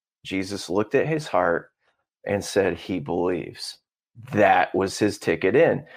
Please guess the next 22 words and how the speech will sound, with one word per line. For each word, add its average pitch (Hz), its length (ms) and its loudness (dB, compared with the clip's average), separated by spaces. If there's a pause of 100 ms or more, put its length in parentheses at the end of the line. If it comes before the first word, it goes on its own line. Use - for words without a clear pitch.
(100)
So 160 560 4
is 127 540 4 (320)
your 120 280 4
ticket 120 440 0
into 101 180 0
heaven 120 540 2 (280)
belief? 95 840 -2 (720)
The 98 200 0
answer, 110 600 0 (280)
according 123 440 2
to 117 120 -4
the 113 120 2
thief 123 320 -2
in 117 100 0
the 113 80 0
cross, 117 540 0 (280)
thief, 139 240 0 (380)
thief 135 240 0
on 123 80 4
the 113 80 2
cross 139 400 2
theology, 113 640 2